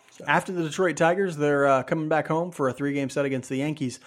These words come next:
Speaker 2: Uh, the Yankees are one game over five hundred at seventy-eight and seventy-seven, which is only good enough for fourth in the A L East. They'd probably have,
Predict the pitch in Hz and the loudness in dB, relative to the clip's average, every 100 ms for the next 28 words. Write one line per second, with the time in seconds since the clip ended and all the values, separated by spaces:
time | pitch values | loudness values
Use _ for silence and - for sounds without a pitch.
0 | - - - 131 131 185 247 254 185 135 | -20 -20 -6 -4 2 2 4 4 2 2
1 | 185 190 185 151 180 214 190 143 123 123 | 0 2 2 4 4 4 4 4 2 2
2 | 127 127 123 - - 156 156 135 131 151 | -2 -2 -4 -4 0 0 0 -2 0 0
3 | 151 - 127 - 147 139 120 - 160 139 | -2 -4 -8 -2 -2 -2 -4 0 0 0
4 | 123 120 139 170 160 160 147 120 - 165 | -4 -4 -2 0 0 0 -2 -4 -2 2
5 | 165 - 120 123 120 127 123 139 123 - | 2 0 -4 -2 0 0 0 -2 -6 -10
6 | - - _ 139 170 147 127 | -18 -20 _ -6 -2 0 0